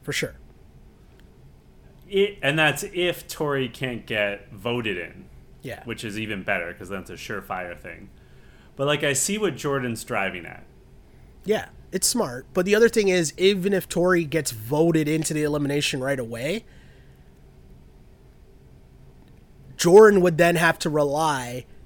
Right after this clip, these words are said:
Speaker 1: on Nany and Jenna picking whoever Tori would wanna go in against.
Speaker 2: Yeah.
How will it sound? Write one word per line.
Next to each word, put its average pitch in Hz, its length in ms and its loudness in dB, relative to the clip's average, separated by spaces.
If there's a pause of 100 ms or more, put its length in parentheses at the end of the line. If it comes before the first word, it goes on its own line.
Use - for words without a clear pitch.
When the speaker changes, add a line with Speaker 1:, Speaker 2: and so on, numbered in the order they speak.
(120)
Speaker 1:
on 135 360 -6
Nany 156 640 2
and 123 240 -10
Jenna 156 520 2 (420)
picking 175 400 0
whoever 160 580 4
Tori 156 380 0
would 139 140 0
wanna 139 280 0
go 131 200 -6
in 175 100 4
against. - 520 -10 (1040)
Speaker 2:
Yeah. 196 280 -2